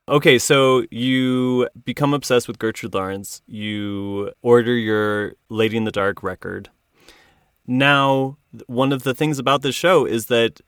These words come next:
it's so huge, and once it premiered, there was not really a script and a score that matched, so it was nearly unproducible. The question always becomes, if you love Lady in the Dark,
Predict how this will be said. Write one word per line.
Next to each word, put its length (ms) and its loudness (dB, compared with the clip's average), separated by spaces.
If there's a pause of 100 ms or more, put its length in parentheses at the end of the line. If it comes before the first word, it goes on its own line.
(100)
it's 200 2
so 300 4
huge, 640 -2
and 480 -2 (200)
once 420 0
it 140 -2
premiered, 840 0
there 120 4
was 180 -2
not 200 0
really 240 0
a 80 0
script 540 -2
and 200 -4
a 60 -6
score 580 0
that 220 -4
matched, 680 -4
so 280 2
it 60 2
was 300 0
nearly 520 0
unproducible. 1040 -4 (460)
The 200 -2
question 340 2
always 180 2
becomes, 440 0
if 180 -4
you 140 2
love 260 2
Lady 260 2
in 120 0
the 40 -2
Dark, 480 0